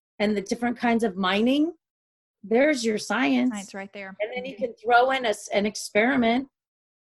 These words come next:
Speaker 1: So if your high schoolers are not given a ton of work to do, literature.
Speaker 2: Right. And, and be
Speaker 1: Oh.
Speaker 2: okay with that. And be with, and be okay because that you,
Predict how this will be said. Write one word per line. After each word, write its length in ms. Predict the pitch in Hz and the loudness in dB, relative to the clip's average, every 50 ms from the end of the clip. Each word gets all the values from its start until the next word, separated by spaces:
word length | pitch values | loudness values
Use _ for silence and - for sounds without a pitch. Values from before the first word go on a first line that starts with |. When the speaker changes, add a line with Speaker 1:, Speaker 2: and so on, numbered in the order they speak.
| _ _ _ _ - | _ _ _ _ -14
Speaker 1:
So 460 | - - 262 240 240 233 214 220 - _ _ _ _ _ _ _ _ _ _ _ _ _ _ _ _ _ _ _ _ _ - _ _ _ - | -4 2 4 6 6 6 4 0 -6 _ _ _ _ _ _ _ _ _ _ _ _ _ _ _ _ _ _ _ _ _ -20 _ _ _ 2
if 200 | 240 247 247 - | 2 2 2 2
your 140 | 320 330 311 | 0 0 2
high 200 | 277 311 285 294 | 4 4 4 4
schoolers 720 | 302 294 - 269 240 226 220 208 202 196 196 196 196 - - | 2 0 0 4 6 6 8 8 6 4 4 0 -4 -8 -4
are 140 | - 196 208 | -2 0 2
not 240 | 214 208 220 214 202 | 2 2 0 0 -2
given 400 | 208 208 202 208 208 208 220 - _ - | -2 -2 0 0 -2 -2 -2 -6 _ -8
a 80 | 185 | -8
ton 260 | 185 - - 196 196 190 | -8 -4 -6 -4 -4 -4
of 80 | 180 180 | -4 -4
work 200 | 180 180 - - | -6 -6 -6 -6
to 100 | - 220 | -6 -2
do, 340 | 220 247 254 269 294 349 - _ _ _ _ _ _ _ _ _ _ _ _ _ _ _ _ _ _ _ _ _ _ - - - - _ _ _ - | 2 2 2 2 2 -2 -6 _ _ _ _ _ _ _ _ _ _ _ _ _ _ _ _ _ _ _ _ _ _ -20 -20 -20 -20 _ _ _ -10
literature. 760 | 196 214 226 226 220 214 202 208 - 185 180 180 180 185 - _ _ _ _ _ _ _ _ _ 240 | -4 0 0 2 2 0 -2 -2 -6 -8 -8 -8 -10 -12 -16 _ _ _ _ _ _ _ _ _ -6
Speaker 2:
Right. 280 | 226 220 220 202 - _ - | -4 -4 -4 -6 -10 _ -6
And, 120 | 262 262 - | -6 -6 -4
and 140 | 269 285 302 | -2 -2 0
be 140 | 311 330 - | 2 4 4
Speaker 1:
Oh. 60 | - - | 4 4
Speaker 2:
okay 240 | - - 269 262 285 | 2 -2 -4 -4 -2
with 140 | 277 214 190 | -2 0 0
that. 280 | 175 156 156 - - _ _ _ - _ _ _ _ _ _ _ _ - | 2 0 0 -2 -4 _ _ _ -20 _ _ _ _ _ _ _ _ 0
And 160 | 247 240 233 | 2 2 2
be 120 | 277 302 | 2 2
with, 180 | 330 339 220 - - | 0 0 -2 -2 -2
and 180 | 262 254 240 | 0 0 0
be 140 | 254 269 311 | 0 0 0
okay 480 | 311 269 - - 277 254 262 240 - - - | 0 -2 -2 -2 0 0 0 0 -2 -2 -4
because 300 | 247 233 - 320 226 240 | -4 0 2 0 2 2
that 200 | 269 262 277 - - 277 - 214 | 0 0 0 -2 -6 -10 -8 -6
you, 320 | 233 269 285 277 233 214 | -4 -2 -2 -2 -4 -6